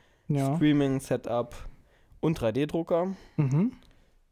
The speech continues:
Speaker 2: Und ja, mal sehen. Ich hoffe, dass ich im Keller meine drei D Drucker einstellen kann.
Speaker 1: Warum nicht in der Wohnung?
Speaker 2: Naja, weil die halt schon laut sind. Und wenn du halt so einen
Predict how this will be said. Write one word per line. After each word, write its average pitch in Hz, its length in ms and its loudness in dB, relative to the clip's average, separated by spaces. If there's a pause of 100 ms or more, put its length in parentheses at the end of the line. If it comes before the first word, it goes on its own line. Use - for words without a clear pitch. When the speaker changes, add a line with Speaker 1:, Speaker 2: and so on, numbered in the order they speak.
(120)
Speaker 2:
Und 120 480 -6
ja, 180 140 2
mal 113 180 0
sehen. 143 220 -2
Ich 113 260 -4
hoffe, 175 240 0
dass 147 180 0
ich 143 140 -10
im 123 120 -6
Keller 156 300 -2
meine 131 240 0
drei 110 160 -4
D 110 160 -6
Drucker 131 240 -8
einstellen 151 380 -4
kann. 190 260 -10 (1500)
Speaker 1:
Warum 139 220 -2
nicht 139 140 -4
in 139 60 -2
der 135 120 -4
Wohnung? 156 300 -4 (520)
Speaker 2:
Naja, 127 460 2
weil 113 320 2 (640)
die 117 140 -6
halt 110 180 -4
schon 123 240 -2
laut 123 260 2
sind. - 380 -12 (380)
Und 113 360 -8 (220)
wenn 117 220 -6
du 113 80 -2
halt 113 180 -2
so 113 100 -6
einen 110 240 -6